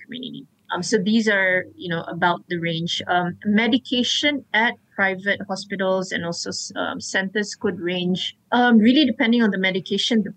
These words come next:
pill could be maybe fifteen, thirty bucks per pill. So it could range, if you're taking one type of medication, could be four hundred fifty bucks. If you're taking two, it could be nine hundred.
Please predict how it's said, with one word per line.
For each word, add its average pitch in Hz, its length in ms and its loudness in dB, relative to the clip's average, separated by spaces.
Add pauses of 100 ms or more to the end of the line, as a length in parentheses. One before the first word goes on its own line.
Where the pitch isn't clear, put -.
pill 226 320 4
could 220 240 -4
be 180 260 -2
maybe 180 360 -2
fifteen, 185 540 -6
thirty 180 260 0
bucks 185 340 -2
per 175 160 -2
pill. 180 380 0
So 196 140 0
it 190 140 -2
could 220 300 0
range, 202 260 0
if 185 60 -10
you're 185 100 -2
taking 185 360 -6
one 185 180 0
type 196 240 -2
of 180 160 -14
medication, 175 540 -4
could - 120 -8
be 175 140 0
four 196 220 -4
hundred 185 240 -2
fifty 175 300 -8
bucks. 180 320 -4
If 185 60 -16
you're 175 100 -12
taking 180 440 -8
two, 214 220 0
it 202 80 -4
could 185 160 -6
be 180 120 -2
nine 180 380 0
hundred. 175 400 -2